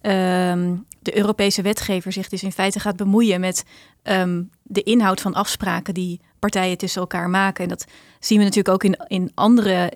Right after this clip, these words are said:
E U-regelgeving. Want bijvoorbeeld in de A V G, de Algemene Verordening, eh, Gegevensbescherming, daar is ook zo'n bepaling in opgenomen, ehm, wat je in je verwerkersovereenkomst moet zetten. Ehm, en we zien het, eh, eh,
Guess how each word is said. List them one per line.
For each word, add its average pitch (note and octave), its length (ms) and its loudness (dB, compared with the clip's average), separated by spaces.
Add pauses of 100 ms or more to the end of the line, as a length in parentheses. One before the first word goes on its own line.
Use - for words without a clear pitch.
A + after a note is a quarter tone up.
(120)
E F3+ 140 2
U-regelgeving. F#3 880 0
Want E3+ 220 -2 (440)
bijvoorbeeld F#3 320 -2
in F#3+ 100 2
de F3+ 100 -2
A F3+ 100 -2
V F3+ 120 -4
G, - 40 -8
de G#3 260 2
Algemene F3+ 360 -2
Verordening, F3+ 440 -4
eh, F3 160 -4
Gegevensbescherming, G3 1080 -2 (760)
daar G#3 220 4
is F#3+ 140 0
ook G#3 180 2
zo'n A#3 140 2
bepaling F3+ 380 0
in F3+ 120 0
opgenomen, F3 640 0 (320)
ehm, F#3 360 0
wat F3+ 300 -4
je - 80 -6
in F#3+ 120 -2
je F#3+ 100 0
verwerkersovereenkomst F3+ 1080 -2
moet F3 180 -6
zetten. E3 420 -8 (360)
Ehm, F3+ 320 2
en F#3+ 140 2
we F#3 60 2
zien G3 180 2
het, F#3 180 -2
eh, F3 300 2
eh, - 60 -4